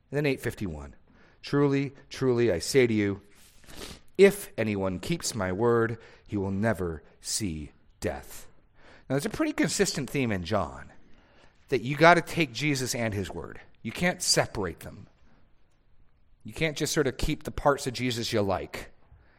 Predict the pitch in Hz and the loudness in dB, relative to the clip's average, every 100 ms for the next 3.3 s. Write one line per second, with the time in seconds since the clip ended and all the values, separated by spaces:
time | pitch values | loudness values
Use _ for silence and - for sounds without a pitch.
0 | _ _ _ - - 107 104 - 110 104 | _ _ _ -16 -8 -6 -4 -4 -2 -4
1 | 98 117 117 104 95 87 - - 92 92 | 0 2 2 2 0 -4 -12 -14 -6 -6
2 | 87 113 98 98 - 98 92 90 82 85 | 0 0 0 -8 -6 -6 -6 -8 -6 -6
3 | 80 - | -8 -14